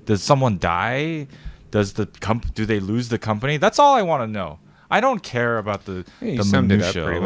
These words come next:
Speaker 1: all
Speaker 2: much.
Speaker 1: Yeah.
Speaker 2: <laughs> Yeah, you
Speaker 1: That's
Speaker 2: summed it
Speaker 1: all.
Speaker 2: up.
Speaker 1: I know it's coming. I think that's why it's frustrating. I think as,
Speaker 2: Right.
Speaker 1: like, I don't know. I'm, like, pretty into movies and stuff.
Speaker 2: Yeah,
Speaker 1: And
Speaker 2: movies are better now. I, wa-, I, uh,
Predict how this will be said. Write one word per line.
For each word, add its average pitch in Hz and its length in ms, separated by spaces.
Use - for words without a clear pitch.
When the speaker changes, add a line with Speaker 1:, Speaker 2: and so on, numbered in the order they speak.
Speaker 1:
all - 60
Speaker 2:
much. 87 160
Speaker 1:
Yeah. 87 260
Speaker 2:
<laughs> - 180
Yeah, 156 160
you 160 100
Speaker 1:
That's 220 180
Speaker 2:
summed 220 100
it 226 40
Speaker 1:
all. 180 200
Speaker 2:
up. - 240
Speaker 1:
I 240 160
know 294 240
it's - 160
coming. 185 480
I 131 100
think 208 140
that's 175 160
why 156 120
it's 127 120
frustrating. 87 560
I 82 100
think 127 340
as, 113 260
Speaker 2:
Right. - 60
Speaker 1:
like, 110 340
I 95 60
don't 92 80
know. 80 60
I'm, 101 140
like, 156 180
pretty 127 260
into 107 200
movies 95 380
and 107 120
stuff. - 460
Speaker 2:
Yeah, 104 240
Speaker 1:
And 95 160
Speaker 2:
movies 123 220
are 101 40
better 87 280
now. 90 240
I, 120 200
wa-, 123 240
I, 110 320
uh, 92 640